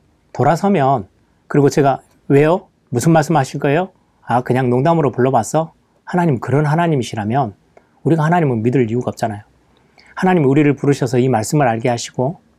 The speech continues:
듣게 하시고 예배 가운데서 말씀을 주실 때는 분명히 내게, 나를 지으신 분이 내게 필요한 가장 중요한 말씀이라는 거죠.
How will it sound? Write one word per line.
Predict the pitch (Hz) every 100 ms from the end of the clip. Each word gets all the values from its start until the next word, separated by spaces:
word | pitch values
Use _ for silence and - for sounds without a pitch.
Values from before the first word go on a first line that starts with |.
| -
듣게 | 117 -
하시고 | 120 - 123 127 160 - _ _ _ -
예배 | 123 156
가운데서 | 139 131 113 117
말씀을 | 110 101 165 139
주실 | - -
때는 | 117 110 147 107 - _ _ _ _ _ _ _
분명히 | 165 170 165
내게, | 127 110 131 151 - -
나를 | 113 156 170
지으신 | 151 151 131
분이 | 113 113 107 - _ _
내게 | 117 117 120
필요한 | - 190 135 95 _ _ _
가장 | - 117 135 147
중요한 | - 123 120 98 - _ _ -
말씀이라는 | 104 - 123 120 110
거죠. | 104 95 120